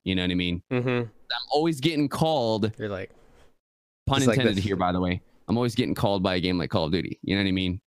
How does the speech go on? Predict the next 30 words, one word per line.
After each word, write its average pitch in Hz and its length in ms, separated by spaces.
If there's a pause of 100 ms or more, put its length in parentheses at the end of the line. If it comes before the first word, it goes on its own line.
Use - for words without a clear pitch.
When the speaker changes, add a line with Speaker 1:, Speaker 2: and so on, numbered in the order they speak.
(640)
Speaker 1:
It's - 80
like, 98 160
it's 107 120
in 120 120
the 101 60
name. 98 420 (160)
I 120 80
gotta 135 140
go 104 100
play 131 260
this. 107 320
Speaker 2:
Yeah. 120 640 (240)
Speaker 1:
I - 60 (160)
gotta 160 100
go 214 100
save 165 300
Speaker 2:
<laughs> 107 100
Speaker 1:
the 131 60
world. 139 240
My, 117 140
my, 120 220 (180)
my 113 100
wife's 127 240
calling 131 340
me. 101 220 (220)
"Honey, 127 320 (260)
you 110 80
need 123 120
to 117 80
relax. 104 460